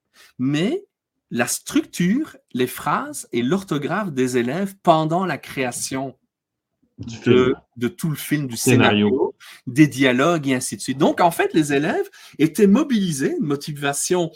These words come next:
Speaker 1: autonome, intrinsèque. « Hey, je vais avoir des meilleures phrases, je vais avoir des meilleurs dialogues. » OK ?
Speaker 2: Mhm.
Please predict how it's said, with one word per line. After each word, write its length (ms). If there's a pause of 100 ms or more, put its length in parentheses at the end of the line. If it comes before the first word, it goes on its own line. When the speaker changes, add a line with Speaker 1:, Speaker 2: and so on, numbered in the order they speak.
(300)
Speaker 1:
autonome, 580
intrinsèque. « 800 (240)
Hey, 180
je 100
vais 60
avoir 220
des 140
meilleures 320
phrases, 260
je 60
vais 60
avoir 220
des 140
meilleurs 460
dialogues. » 720 (440)
OK ? 200
Speaker 2:
Mhm. 240